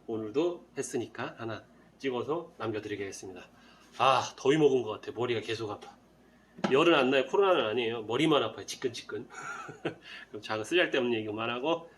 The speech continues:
작업한 내용 보여드릴게요. 네, 봉고 쓰리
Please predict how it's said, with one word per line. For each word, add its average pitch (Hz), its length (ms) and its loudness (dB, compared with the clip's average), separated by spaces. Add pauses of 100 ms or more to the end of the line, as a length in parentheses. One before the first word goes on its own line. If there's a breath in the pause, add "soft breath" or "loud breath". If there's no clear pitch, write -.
작업한 110 280 -2
내용 110 200 -2
보여드릴게요. 120 840 0 (1400)
네, 147 300 4
봉고 156 280 6
쓰리 147 720 6